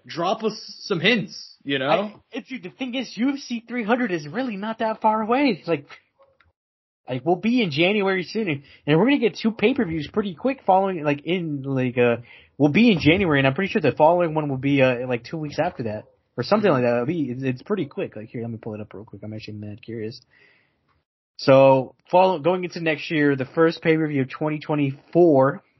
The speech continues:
Speaker 2: it's so weird to say, will be January twentieth. The following one will be February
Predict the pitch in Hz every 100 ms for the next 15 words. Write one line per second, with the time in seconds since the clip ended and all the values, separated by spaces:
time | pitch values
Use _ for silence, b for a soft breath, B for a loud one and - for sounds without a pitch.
0 | _ - - - 113 113 113 - 123 117
1 | 123 - b b b b 147 135 135 123
2 | 139 156 185 180 170 147 - 170 139 113
3 | - _ _ _ _ - 135 - 180 196
4 | 220 214 170 143 131 131 139 123 131 139
5 | 135 _ - 151 190 175 175